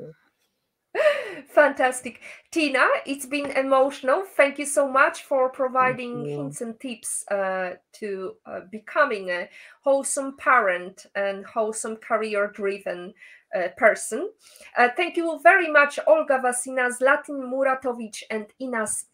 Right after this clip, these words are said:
Speaker 2: Kesic
Speaker 1: Yes.
Speaker 2: for making comments and, uh, saying hello to us. And that's it from episode hundred and ten of P H D Livestream. Thanks to our lovely guest,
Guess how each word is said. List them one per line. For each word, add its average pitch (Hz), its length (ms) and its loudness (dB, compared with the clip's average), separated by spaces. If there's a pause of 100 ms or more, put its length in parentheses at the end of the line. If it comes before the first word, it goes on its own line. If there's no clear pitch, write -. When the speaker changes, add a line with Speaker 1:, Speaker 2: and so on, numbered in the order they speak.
(140)
Speaker 2:
Kesic 294 560 -6
Speaker 1:
Yes. 147 220 -10
Speaker 2:
for 220 460 2
making 240 500 -6
comments 311 760 -2
and, 214 440 -2
uh, 214 240 0
saying 240 420 -4
hello 262 320 4
to 240 180 -4
us. 208 400 -2 (1000)
And 381 200 6
that's 359 320 4
it 349 200 -2
from 240 320 -2
episode 277 400 -2
hundred 294 360 -4
and 220 240 -6
ten 262 360 -4
of 214 260 -2
P 311 160 -6
H 277 220 -8
D 247 180 -6
Livestream. 208 720 -4
Thanks 302 460 0
to - 160 -14
our 214 340 2
lovely 294 300 0
guest, 226 500 -2